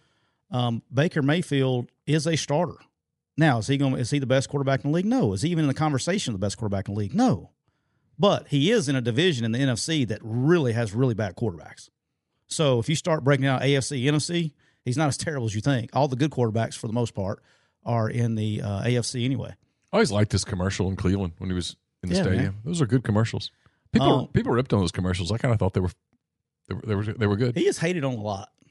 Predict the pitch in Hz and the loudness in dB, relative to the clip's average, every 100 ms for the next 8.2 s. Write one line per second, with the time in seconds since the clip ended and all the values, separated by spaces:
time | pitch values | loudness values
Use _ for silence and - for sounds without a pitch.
0 | _ _ _ _ - 170 - 160 151 127 | _ _ _ _ -4 0 2 2 2 0
1 | 113 98 - 139 170 175 151 - 123 127 | -2 -4 -2 0 2 2 0 0 -2 -2
2 | 123 156 143 135 147 143 135 120 143 131 | -2 0 0 0 0 2 2 2 2 0
3 | 123 139 131 127 110 - 131 95 117 123 | -2 -4 -4 -6 -6 -6 -6 -4 -4 -2
4 | 123 113 131 117 110 127 123 127 131 - | 0 0 -2 -2 0 0 0 2 2 2
5 | 117 117 123 131 120 - _ _ _ _ | 2 4 2 0 -2 -6 _ _ _ _
6 | - 120 117 110 107 101 104 _ 123 127 | -2 2 2 2 0 -4 -8 _ 2 2
7 | 123 110 101 - 123 117 120 117 110 117 | 2 0 -2 0 0 4 2 2 0 0
8 | 117 | -2